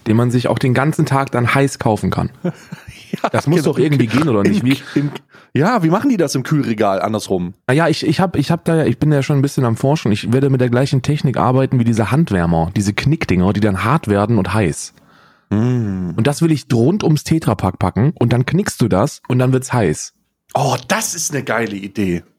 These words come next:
Speaker 1: Richtig geil,
Speaker 2: So ein,
Speaker 1: oder? Da ist auch
Speaker 2: so ein
Speaker 1: bestimmt noch nie
Speaker 2: Knick-,
Speaker 1: einer drauf
Speaker 2: Knickaffee.
Speaker 1: gekommen.
Speaker 2: So ein
Speaker 1: Knickaffee.
Speaker 2: Knickaffee.
Speaker 1: Der Kaffee mit Knick.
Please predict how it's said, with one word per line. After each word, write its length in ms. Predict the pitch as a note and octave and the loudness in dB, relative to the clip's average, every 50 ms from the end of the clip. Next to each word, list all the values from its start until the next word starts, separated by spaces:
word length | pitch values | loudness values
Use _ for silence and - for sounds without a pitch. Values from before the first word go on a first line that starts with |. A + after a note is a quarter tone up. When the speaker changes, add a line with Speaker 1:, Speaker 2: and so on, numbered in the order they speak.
| _ _ - | _ _ -2
Speaker 1:
Richtig 320 | G3 A3 - - C3+ - | -2 -2 -2 -4 -6 -4
geil, 100 | - G2 | -2 0
Speaker 2:
So 60 | F#2 F3 | 0 0
ein, 60 | - | 2
Speaker 1:
oder? 240 | E2 A2 C3 D3+ F#3 | 0 0 0 0 0
Da 100 | E3+ C#3 | 0 0
ist 160 | A#2+ - E3 - | 0 0 0 -2
auch 120 | E3+ - | 0 0
Speaker 2:
so 80 | - E3+ | 0 0
ein 20 | E3 | 0
Speaker 1:
bestimmt 180 | D#3 G3 G#3+ G3 | 0 0 0 0
noch 100 | F3+ D#3 | 2 2
nie 100 | E3+ F#3+ | 2 2
Speaker 2:
Knick-, 140 | A3+ - - | 2 2 0
Speaker 1:
einer 160 | F#3+ F#3+ F#3 F3 | 2 2 2 2
drauf 100 | E3 - | 2 0
Speaker 2:
Knickaffee. 560 | D#4+ E4 - A#3+ G3 E3 D3 A2+ C3+ A#2 G2+ | 0 0 0 -2 0 0 0 0 0 0 -2
Speaker 1:
gekommen. 180 | F#2+ - - _ _ _ _ | -2 -6 -12 _ _ _ _
Speaker 2:
So 140 | - - D#3+ | -4 -2 0
ein 20 | G3+ B3 | 0 0
Speaker 1:
Knickaffee. 220 | - - F#3 - D#4 | 0 0 -2 0 0
Speaker 2:
Knickaffee. 600 | - G3 F#3 E3+ - - - A2 F#2+ F2+ F2 F#2+ - _ _ _ _ - | 0 0 0 0 -2 -4 -6 -4 -4 -4 -6 -8 -12 _ _ _ _ -4
Speaker 1:
Der 80 | C3+ | -4
Kaffee 280 | B2 - F#3 - - G3 | -2 -2 -2 0 2 2
mit 140 | E3+ E3 - | 2 0 0
Knick. 300 | - - D3+ B2 - - | -2 -2 -2 -2 -4 -8